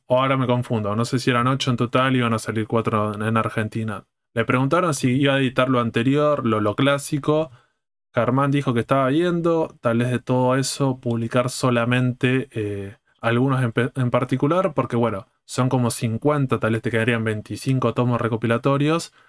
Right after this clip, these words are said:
Y, y Spirou, Spirou, si lo ven, es como, es bastante popular, más en Europa. Es casi como,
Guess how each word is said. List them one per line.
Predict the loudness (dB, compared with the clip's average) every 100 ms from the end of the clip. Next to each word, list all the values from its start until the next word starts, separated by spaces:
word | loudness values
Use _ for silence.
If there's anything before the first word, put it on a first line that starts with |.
| _ _ _ _ _
Y, | 0 0 0 0
y | -2
Spirou, | 0 0 2 2 0 -2 -2
Spirou, | -2 -2 0 2 0 -2 _ _
si | -6 -2
lo | 2 2
ven, | 2 2 -2 0
es | -2
como, | 0 -4 0
es | 0
bastante | 0 0 0
popular, | -2 -4 -2 0 2 2 -2 -8 _ _ _ _ -20 -20 -20 -6
más | 0 2
en | 2
Europa. | 2 2 2 0 0 0 0 -2 -10 _ _ _
Es | -6
casi | -2 -2 -2 -4
como, | -2 -4 -6 -8